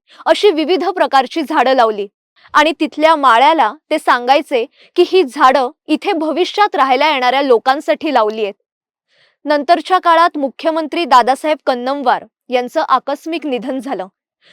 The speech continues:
आणि राज्याची जबाबदारी वसंतराव यांच्यावर आली. पाच डिसेंबर एकोणीसशे त्रेसष्ट या दिवशी त्यांनी मुख्यमंत्री म्हणून आपला पदभार सांभाळला. मंत्रिमंडळाची बैठक आटपून वसंतराव जेव्हा वर्षा बंगल्यावर गेले,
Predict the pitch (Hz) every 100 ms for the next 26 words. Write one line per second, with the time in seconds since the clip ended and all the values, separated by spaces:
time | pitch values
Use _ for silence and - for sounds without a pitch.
0 | _ - 349 381 330 240 262 339 359 277
1 | 262 269 269 302 277 240 311 226 262 -
2 | 359 320 247 277 247 226 277 254 233 196
3 | 202 _ _ _ _ _ _ _ _ -
4 | 320 370 302 330 349 330 330 359 - 254
5 | 285 285 - 311 - 247 - 320 - 233
6 | 190 _ _ 226 254 269 277 - 254 240
7 | 285 285 349 277 - - 403 392 311 349
8 | 294 247 214 _ _ 262 - 294 320 254
9 | 233 254 285 294 320 240 247 208 196 -
10 | _ - 320 302 415 415 392 403 403 -
11 | 381 311 277 311 339 294 - 320 330 277
12 | 254 294 294 320 311 302 311 294 240 -
13 | 320 269 247 254 269 269 240 240